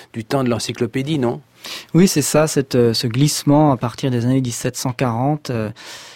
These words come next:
Speaker 2: vers la, la construction du tremblement de terre, euh, comme un risque qui, euh, véritablement devient un objet, euh, de science, et la, la diffusion finalement d'une, d'une peur également de, du risque sismique en France,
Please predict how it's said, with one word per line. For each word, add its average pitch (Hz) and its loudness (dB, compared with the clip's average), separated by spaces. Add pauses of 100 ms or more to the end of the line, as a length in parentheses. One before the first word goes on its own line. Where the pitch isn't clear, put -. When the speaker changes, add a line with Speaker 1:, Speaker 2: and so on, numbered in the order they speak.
(140)
Speaker 2:
vers 131 0
la, 113 0
la 113 -4
construction 147 0
du 127 0
tremblement 123 -4
de 113 -4
terre, 139 -4
euh, 117 -8 (100)
comme 131 0
un 120 2
risque 127 0
qui, 127 -4
euh, 110 -6
véritablement 117 -4
devient 120 -4
un 120 -2
objet, 113 -2
euh, 123 -4
de 113 -6
science, - -2 (500)
et 131 -4
la, 104 -4
la 107 -6
diffusion 135 0
finalement 135 0
d'une, 131 -2
d'une 123 0
peur 170 2
également 123 -2
de, 120 -6
du 110 -8
risque 139 -8
sismique 139 -6
en 113 -6
France, 143 -8